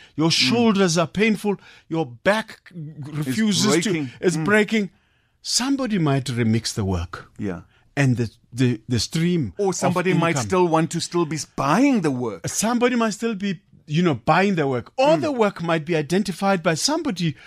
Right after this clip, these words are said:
Speaker 1: who is busy writing the film that's going to, to, to be such a world-acclaimed film
Speaker 2: Yeah.
Speaker 1: and wants to use just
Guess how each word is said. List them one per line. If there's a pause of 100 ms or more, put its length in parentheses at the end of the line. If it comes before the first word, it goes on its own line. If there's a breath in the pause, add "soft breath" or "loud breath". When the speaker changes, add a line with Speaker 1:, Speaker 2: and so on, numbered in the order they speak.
(160 loud breath)
Speaker 1:
who
is
busy
writing
the
film
that's
going
to, (420)
to, (260 loud breath)
to
be
such
a
world-acclaimed
film
Speaker 2:
Yeah.
Speaker 1:
and
wants
to
use (320 soft breath)
just